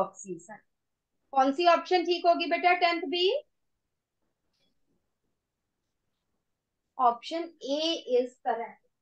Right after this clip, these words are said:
बेटा क्वेश्चन ये भी आ सकता है, ये तो रीजन असर्शन है। Why in mammals and birds there is complete separation of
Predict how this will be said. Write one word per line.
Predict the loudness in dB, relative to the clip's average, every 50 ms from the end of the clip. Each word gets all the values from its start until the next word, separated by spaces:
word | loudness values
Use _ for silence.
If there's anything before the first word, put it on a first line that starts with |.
| _ _ _ _ _ _ _ -8
बेटा | -6 -2 0 -2 -2 0
क्वेश्चन | -2 -4 -4 -4 -4 -4 -2 -2 -2 -2 -2 -4
ये | -4 -4 -2
भी | 0 2 2 4
आ | 4 4 4 2 2
सकता | -2 -6 -6 -2 0 0
है, | 0
ये | 0
तो | 0 -4 -4 -2
रीजन | -2 -2 0 0 0 0 0 0
असर्शन | 0 0 -2 -2 -4 -6 -6 -6 -6 -6
है। | -8 -8 -10 -14 _ _ _ _ _ _ _ -12
Why | -2 4 6 8 8 8 8 6 4 2 2 4 6
in | 6 8 8 8 8
mammals | 8 8 8 6 6 4 4 4 2 0 0 0
and | 0 0 0 2
birds | 4 6 8 8 8 6 4 2 -4 -14 -20 _ _ _ _ _ _ -8
there | 0 2 2 2 2 2 2 0
is | 0 -2 -2 0
complete | 2 2 2 0 0 -2 0 0 2 4 4 2 2 0 -2
separation | -4 -4 -4 -2 0 0 0 0 0 -4 -10 -8 -6 -6
of | -4 -4